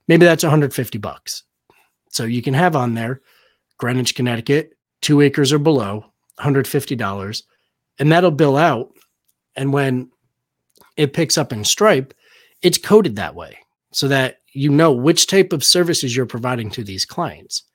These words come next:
Stripe also goes into your QuickBooks.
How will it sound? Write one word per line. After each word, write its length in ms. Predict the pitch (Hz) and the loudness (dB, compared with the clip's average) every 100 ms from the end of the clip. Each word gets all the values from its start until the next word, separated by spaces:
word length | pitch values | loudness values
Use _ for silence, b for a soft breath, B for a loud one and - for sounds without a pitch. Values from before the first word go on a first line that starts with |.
| _ _ | _ _
Stripe 380 | - - 135 127 - | -4 0 -2 -2 -2
also 680 | 131 202 196 147 123 123 - _ | 2 4 4 0 -2 -6 -10 _
goes 260 | - 131 123 | -6 -4 -4
into 320 | 127 127 139 | -6 -6 -6
your 580 | 120 120 110 104 104 - _ _ _ | -4 -4 -4 -6 -8 -12 _ _ _
QuickBooks. 680 | - 208 208 101 104 - | 2 2 0 -10 -8 -12